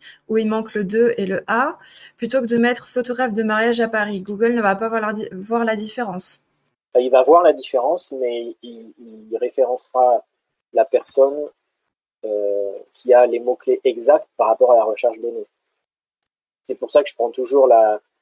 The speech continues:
Speaker 2: l'exemple de, euh, changer, comment changer une roue de voiture.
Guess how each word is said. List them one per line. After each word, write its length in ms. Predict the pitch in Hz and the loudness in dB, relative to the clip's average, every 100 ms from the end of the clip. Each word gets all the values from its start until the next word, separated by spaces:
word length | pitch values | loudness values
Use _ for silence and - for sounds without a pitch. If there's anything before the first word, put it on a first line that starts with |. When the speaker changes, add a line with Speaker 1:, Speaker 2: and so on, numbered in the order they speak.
| _ 120 | _ -8
Speaker 2:
l'exemple 520 | 120 120 139 139 113 | -2 0 0 -2 -6
de, 720 | 110 110 107 107 104 104 101 - 104 | -2 0 2 2 0 -2 -4 -8 -14
euh, 260 | 101 98 95 | -14 -14 -14
changer, 460 | - 127 123 131 123 117 | -8 -6 -4 -4 -6 -8
comment 260 | - 131 131 | -4 -4 -4
changer 280 | 131 123 | -4 -2
une 100 | 131 | -4
roue 160 | 117 123 | -4 -6
de 80 | 107 | -4
voiture. 480 | 113 - 147 170 | -4 -2 -2 -2